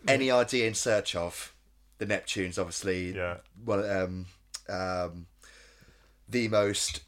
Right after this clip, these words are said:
Speaker 1: influential production team in the world at that point,
Speaker 2: Mm.
Speaker 1: other than Timbaland, who
Speaker 2: Yeah.
Speaker 1: was making Justin Timberlake's Justified.
Speaker 2: Yeah.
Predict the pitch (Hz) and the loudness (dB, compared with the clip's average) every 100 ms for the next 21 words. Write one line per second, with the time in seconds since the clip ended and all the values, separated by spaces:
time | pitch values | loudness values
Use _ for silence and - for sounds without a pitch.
0 | - - - _ _ _ - 123 - 117 | -18 -20 -20 _ _ _ -4 -2 -2 0
1 | 117 110 - 110 101 110 117 - - - | 0 0 -4 -2 -4 -4 -2 -2 -2 -2
2 | 101 98 92 - 117 98 95 95 101 95 | 0 0 -4 -6 -4 -2 -4 -4 -4 -2
3 | 98 95 90 87 87 - 92 92 104 95 | 0 0 0 -4 -6 -2 -2 -2 -2 -2
4 | 95 92 - 92 90 87 90 - 90 87 | -2 -4 -4 -4 -2 -2 -4 -4 -6 -2
5 | 90 85 90 85 87 - 85 82 82 82 | -4 -4 -8 -6 -8 -8 -12 -10 -10 -8
6 | 95 82 87 82 80 - - - 95 92 | -8 -8 -10 -10 -10 -12 -18 -14 -6 -4